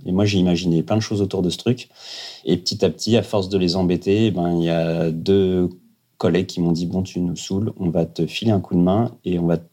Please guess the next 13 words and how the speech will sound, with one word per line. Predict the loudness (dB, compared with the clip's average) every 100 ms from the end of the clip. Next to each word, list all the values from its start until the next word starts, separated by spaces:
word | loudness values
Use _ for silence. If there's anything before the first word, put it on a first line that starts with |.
| -4
développer | -2 0 0 2 2
une | 2 0 0
petite | -4 -4
carte | -6 -4
électronique | -6 -4 -2 -2
pour | -4 -6
t'aider. » | -2 -2 -4 -4
Et | -4 -4
voilà. | -4 -2 -2
Sauf | -2 -4
qu'en | 0 -2
fait, | 0 -4 0
euh, | 0 0 -2 -4